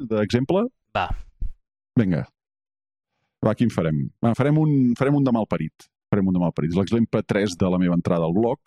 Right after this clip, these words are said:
Speaker 1: Aquest, va, anem a explicar aquest electro, també és
Speaker 2: L'estic,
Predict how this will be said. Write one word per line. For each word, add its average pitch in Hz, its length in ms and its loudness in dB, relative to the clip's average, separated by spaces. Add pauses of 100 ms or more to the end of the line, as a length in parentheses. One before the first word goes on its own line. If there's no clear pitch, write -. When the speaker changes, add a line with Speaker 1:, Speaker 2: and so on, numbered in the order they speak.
(920)
Speaker 1:
Aquest, 131 420 0
va, 101 160 0 (200)
anem 101 160 4
a 95 40 0
explicar 85 320 0
aquest 78 160 -2
electro, 76 320 -2
també 85 240 0
és - 80 -14
Speaker 2:
L'estic, 117 300 -8